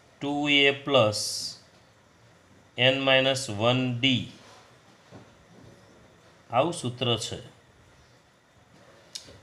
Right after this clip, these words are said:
એસ એન બરાબર એન ભાગ્યા બે, ટુ એ પ્લસ એન માઇનસ વન ડી. ચલો, એસ એન, એસ કેમ એસ લખ્યો?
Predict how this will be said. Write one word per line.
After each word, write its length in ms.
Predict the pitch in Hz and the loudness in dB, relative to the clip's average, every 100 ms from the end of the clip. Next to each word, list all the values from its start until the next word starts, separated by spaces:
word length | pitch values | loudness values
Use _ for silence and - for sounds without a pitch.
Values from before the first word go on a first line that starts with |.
| _ | _
એસ 280 | 120 117 - | -2 -2 4
એન 240 | 139 143 139 | 4 4 6
બરાબર 400 | 139 127 92 95 - - _ _ _ _ _ _ 127 | 6 6 2 -6 -14 -20 _ _ _ _ _ _ -2
એન 240 | 135 147 | 0 0
ભાગ્યા 380 | 123 120 120 139 | 2 2 4 4
બે, 380 | 139 120 95 - - _ _ _ _ _ | 4 0 -2 -10 -20 _ _ _ _ _
ટુ 200 | 135 143 | -8 -2
એ 200 | 143 147 | 0 0
પ્લસ 440 | 135 139 143 127 | 0 4 4 4
એન 200 | 131 135 | 0 0
માઇનસ 460 | 139 139 139 139 - | 0 -2 0 -4 -6
વન 400 | 98 120 135 135 | -4 -2 -2 -4
ડી. 300 | 139 101 - - - _ | -4 -4 -6 -18 -20 _
ચલો, 280 | 123 113 - | 0 0 2
એસ 260 | 131 131 156 | 2 4 4
એન, 280 | 139 117 87 - - _ _ _ _ _ - 131 | 4 4 -2 -14 -20 _ _ _ _ _ -10 -4
એસ 320 | 131 - - - - - | -4 -4 -10 -12 -8 2
કેમ 140 | 240 | 4
એસ 260 | 175 135 151 | 4 2 0
લખ્યો? 340 | 139 143 135 | -2 -4 -8